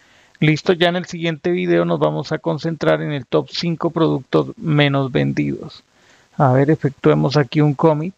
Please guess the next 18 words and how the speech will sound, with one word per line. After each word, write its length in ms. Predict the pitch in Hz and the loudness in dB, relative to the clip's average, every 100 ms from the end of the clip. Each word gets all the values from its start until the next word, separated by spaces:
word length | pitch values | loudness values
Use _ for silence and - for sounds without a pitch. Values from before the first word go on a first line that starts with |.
| - | -6
que 180 | - 165 | 0 2
diga 480 | 165 147 156 165 - _ _ _ _ _ _ _ _ | 2 2 0 0 -8 _ _ _ _ _ _ _ _
visualización 1800 | 151 147 165 175 170 - 170 175 170 160 175 165 - 165 151 143 151 156 120 - _ _ - _ _ _ - | -2 2 2 2 0 2 2 2 -2 -4 -4 -4 -8 -4 0 0 0 -4 -6 -16 _ _ -20 _ _ _ -2
de, 580 | 151 139 156 156 160 - _ _ _ _ _ _ _ | -2 2 4 4 2 -2 _ _ _ _ _ _ _
del 340 | - 143 147 135 | -2 2 2 0
top 280 | - 156 156 _ | 0 0 0 _
cinco 680 | - 190 180 160 170 175 - | -6 -2 0 0 0 0 -2
de 220 | 175 151 | -2 -2
productos 840 | 139 139 143 147 139 - 156 139 - | 0 -2 0 -2 -6 0 0 0 -4
más 480 | 165 143 143 143 135 - - | 0 4 4 2 -2 -20 -12
vendidos. 920 | 156 135 143 135 123 143 - 185 - - | -8 -2 0 0 -4 -8 -8 -14 -16 -8
Control 540 | - 135 127 135 127 | -2 0 0 0 0
Enter 420 | 147 175 - - - | -2 -6 -14 -18 -14
para 360 | - 143 135 - - | -10 -6 -6 -6 -6
crear 280 | 147 139 135 | 0 2 2
ese 220 | 131 - | 0 -4
commit. 540 | - 131 117 - - - _ _ _ _ - _ _ _ _ | 0 0 0 -8 -18 -20 _ _ _ _ -20 _ _ _ _
Y 480 | 180 190 196 208 | 2 6 4 4